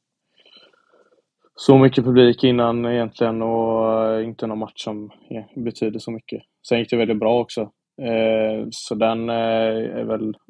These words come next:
väldigt speciell. Eh, nu senast så spelar jag inte så mycket heller, så det är, det är också en, eh, det är också en skillnad att starta och, och spela,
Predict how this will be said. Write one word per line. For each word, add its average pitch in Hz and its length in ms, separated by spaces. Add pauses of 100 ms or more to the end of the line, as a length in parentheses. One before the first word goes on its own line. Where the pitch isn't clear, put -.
väldigt 110 220
speciell. 104 420 (1080)
Eh, 107 260
nu 113 240
senast 113 600
så 113 120
spelar 113 340
jag 117 100
inte 123 200
så 117 280
mycket 113 680 (240)
heller, 107 260
så - 140
det 117 100
är, 117 220
det 113 120
är 117 40
också 113 240
en, 110 220
eh, 107 340 (720)
det 120 60
är - 20
också 110 140
en 104 40
skillnad 107 280
att 104 60
starta 110 460
och, 104 420 (560)
och 120 100
spela, 104 260